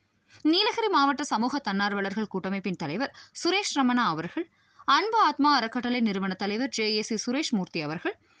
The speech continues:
நாற்பத்தி மூன்று ஹேண்டிமென்ஸ் இணை நிறுவன தலைவரும் பொறியாளருமான ஜே ஏ சி ஸ்ரீகாந்த் முத்துகிருஷ்ணன் அவர்கள், உதகை பொறியாளரும்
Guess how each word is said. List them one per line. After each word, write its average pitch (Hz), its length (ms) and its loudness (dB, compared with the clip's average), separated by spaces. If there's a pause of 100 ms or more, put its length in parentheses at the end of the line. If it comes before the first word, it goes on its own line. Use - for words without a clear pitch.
(160)
நாற்பத்தி 403 500 2
மூன்று 294 260 2
ஹேண்டிமென்ஸ் 226 500 0
இணை 240 200 2
நிறுவன 196 300 2
தலைவரும் 185 460 -4 (200)
பொறியாளருமான 339 840 2
ஜே 233 240 0
ஏ 285 80 2
சி 262 160 -2
ஸ்ரீகாந்த் 294 520 -2
முத்துகிருஷ்ணன் 190 540 -4
அவர்கள், 170 320 -6 (500)
உதகை 415 400 0
பொறியாளரும் 185 640 -2